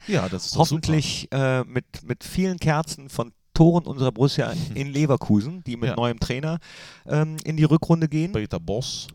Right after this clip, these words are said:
Speaker 2: Peter Bosz.
Speaker 1: Ja. Ja, dann feiern wir ein Jahr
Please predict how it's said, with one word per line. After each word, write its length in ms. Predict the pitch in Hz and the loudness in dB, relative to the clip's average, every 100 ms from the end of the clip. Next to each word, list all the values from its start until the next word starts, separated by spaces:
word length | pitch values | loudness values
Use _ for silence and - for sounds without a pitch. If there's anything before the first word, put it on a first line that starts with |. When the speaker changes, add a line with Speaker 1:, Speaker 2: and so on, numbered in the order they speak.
| - | 0
Speaker 2:
Peter 220 | 85 76 | 2 4
Bosz. 400 | 71 - - - _ - | 2 2 -6 -10 _ -12
Speaker 1:
Ja. 160 | 104 - _ _ _ | -12 -12 _ _ _
Ja, 140 | 180 160 | 2 4
dann 140 | 107 | 2
feiern 300 | - 117 104 | -2 -2 -2
wir 120 | 95 92 | -6 -6
ein 200 | 104 107 | -8 -6
Jahr 400 | 104 101 127 | -6 -4 -6